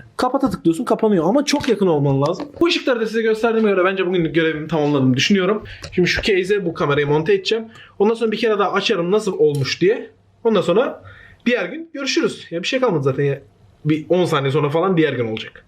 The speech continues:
Evet, günaydın ikinci günden. Bugün, bugünkü raporu geçiyorum. Bugün şimdi Sabri ile buluşacağım. Bugün günlerden cuma, cumartesi, pazar bildiğiniz üzere karantina var. Bugün Sabri ile buluşacağım. Sabri ile buluştuktan sonra bu, biz şirket açtık şimdi. Şirketi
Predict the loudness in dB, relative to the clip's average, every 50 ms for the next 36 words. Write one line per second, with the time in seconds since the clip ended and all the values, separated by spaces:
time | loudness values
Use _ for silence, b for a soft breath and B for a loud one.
0 | _ -6 -2 0 0 0 -2 -2 -2 -2 0 0 0 0 0 0 0 -2 -2 -4
1 | -2 0 0 2 2 2 2 2 2 2 2 0 0 0 0 2 2 2 4 4
2 | 2 2 2 2 2 2 2 2 2 2 2 2 2 2 2 2 2 4 4 2
3 | 0 2 2 2 2 2 2 0 0 0 0 2 2 2 2 0 0 0 -2 0
4 | 0 0 0 0 2 2 0 0 0 0 -2 -2 -2 -4 -8 -6 -2 0 2 4
5 | 4 4 2 2 2 0 0 0 0 0 0 0 0 0 0 2 2 0 0 -2
6 | -4 -4 -2 0 2 2 2 2 2 2 4 4 4 4 2 2 2 0 0 0
7 | -2 0 0 0 0 2 2 2 2 2 2 0 0 0 0 0 -2 -2 0 0
8 | 2 2 2 2 0 -2 -2 -2 0 0 0 0 0 0 0 0 2 2 2 2
9 | 2 0 -2 -4 -4 -4 -2 -2 0 2 2 2 4 4 4 4 4 2 0 -2
10 | -2 -2 -2 0 0 0 0 0 0 0 0 0 0 0 -2 -2 -6 -4 0 2
11 | 2 2 2 0 0 -2 0 0 0 0 0 2 2 2 2 0 -4 -8